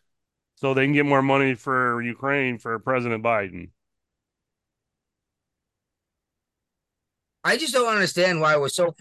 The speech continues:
Speaker 2: fucking worried about the Ukrainian border, but not our own. Like, look how much money we're spending to protect the Ukrainian border.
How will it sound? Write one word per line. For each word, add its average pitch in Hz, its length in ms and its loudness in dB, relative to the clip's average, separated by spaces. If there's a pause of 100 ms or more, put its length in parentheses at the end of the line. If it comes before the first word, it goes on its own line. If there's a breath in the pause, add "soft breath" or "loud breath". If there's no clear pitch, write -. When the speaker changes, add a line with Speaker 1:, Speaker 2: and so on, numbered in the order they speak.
Speaker 2:
fucking 147 440 -4
worried 120 560 2
about 117 300 -4
the 120 60 -6
Ukrainian 143 760 0
border, 123 380 2
but 107 140 -4
not 131 240 2
our 127 180 4
own. 101 400 -4 (2250)
Like, 160 240 -2 (260 soft breath)
look 226 160 4
how 262 100 6
much 285 180 2
money 220 320 4
we're 160 140 4
spending 175 500 2
to - 80 -8
protect 156 440 -2
the 131 80 -2
Ukrainian 151 760 0
border. 139 460 2